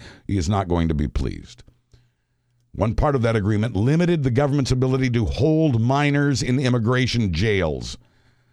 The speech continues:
That number, by the way, the number of migrant kids in U S government detention,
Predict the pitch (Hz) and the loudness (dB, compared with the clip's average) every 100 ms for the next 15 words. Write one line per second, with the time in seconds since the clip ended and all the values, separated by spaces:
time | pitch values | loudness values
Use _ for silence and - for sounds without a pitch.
0 | _ _ - 120 120 131 160 147 135 127 | _ _ -4 -4 0 0 2 2 2 2
1 | 120 120 120 127 117 131 131 113 95 117 | 2 2 2 0 0 0 2 2 2 2
2 | 143 135 147 120 127 135 110 110 123 139 | 0 0 -2 -2 0 0 0 0 2 2
3 | 139 - 131 135 139 147 123 120 98 113 | 0 0 0 2 0 0 0 0 0 0
4 | 113 | -2